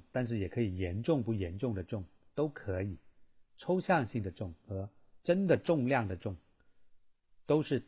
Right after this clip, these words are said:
用หนัก是可以的。比如说这个人干练หนัก，对吧？就是学业很重，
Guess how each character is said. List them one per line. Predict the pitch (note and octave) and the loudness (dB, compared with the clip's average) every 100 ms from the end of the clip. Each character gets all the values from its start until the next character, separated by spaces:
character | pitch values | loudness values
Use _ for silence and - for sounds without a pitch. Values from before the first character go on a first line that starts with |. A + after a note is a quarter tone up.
| - | -6
用 | B2+ G#2+ G2+ | -4 -2 -2
ห | |
นั | G#2+ | -2
ก | F2 - - - - _ | -4 -12 -20 -20 -20 _
是 | - | -14
可 | - - F#2+ | -12 -6 -6
以 | F2+ | -6
的。 | D#2 - _ _ - _ _ - _ - - _ _ | -12 -16 _ _ -20 _ _ -20 _ -20 -20 _ _
比 | A#2 | 0
如 | A#2 | 4
说 | C#3 | 6
这 | E3+ | 6
个 | |
人 | C3 A#2+ - _ - - _ | 4 4 -2 _ -20 -20 _
干 | - B2+ B2+ B2 | 2 4 4 4
练 | B2 B2 A#2+ | 4 4 2
ห | B2+ | 2
นั | B2+ | 2
ก， | - _ - - - | 2 _ -20 -20 -14
对 | - | -4
吧？ | G2+ F2+ - - _ - _ - - - - - _ _ _ _ | -4 -4 -10 -20 _ -20 _ -20 -20 -20 -20 -20 _ _ _ _
就 | - | -4
是 | G#2+ | -4
学 | G2+ - A2 C3+ | -4 0 2 8
业 | G#3 D3+ | 10 8
很 | F#2 D#2 | 6 -2
重， | - A#2 | -2 -2